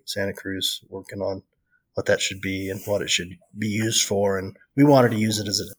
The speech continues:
research vehicle, but they had other ideas, and that, you know, that worked out great. So, and then, of course, probably more recently, things like burst buffers. And I'm pretty proud of this new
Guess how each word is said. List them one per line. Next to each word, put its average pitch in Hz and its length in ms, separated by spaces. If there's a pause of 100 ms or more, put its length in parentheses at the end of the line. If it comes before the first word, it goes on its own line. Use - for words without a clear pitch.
(160)
research 107 460
vehicle, 95 520
but 104 160 (600)
they 107 100
had 101 120
other 98 260
ideas, 104 440
and 95 200 (140)
that, 101 200
you 110 120
know, 98 180
that - 160
worked 101 220
out 98 140
great. 90 320
So, 101 320 (240)
and 139 120
then, 156 120
of 147 100
course, - 500
probably 117 320
more 104 260
recently, 104 520
things 101 300
like 101 180
burst 95 300
buffers. 98 520
And 90 180 (280)
I'm 120 80
pretty 110 220
proud 98 360
of 101 60
this 104 220
new 101 260